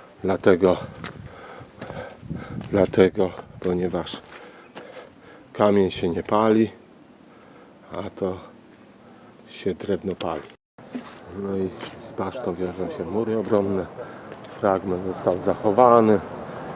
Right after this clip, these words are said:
Wiadomo, nie będzie się wszystkiego pokazywało, jeżeli jest to w takim stanie, czyli niskie. No i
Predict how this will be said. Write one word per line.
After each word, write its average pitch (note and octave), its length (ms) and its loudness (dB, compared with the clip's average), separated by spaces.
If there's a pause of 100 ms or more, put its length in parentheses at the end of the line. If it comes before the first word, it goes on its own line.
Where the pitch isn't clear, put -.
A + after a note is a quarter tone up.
(160)
Wiadomo, G#2+ 480 6
nie G#2+ 140 6
będzie G#2 340 2
się - 140 -4
wszystkiego F#2 560 -2 (3000)
pokazywało, A2 680 6
jeżeli G2 320 2
jest F2+ 220 -2
to G2+ 80 0
w - 120 -4
takim F2+ 320 -2
stanie, G2+ 440 0 (800)
czyli F#2+ 240 0
niskie. G#2 560 2 (1300)
No F#2+ 60 -4 (140)
i F#2 40 -2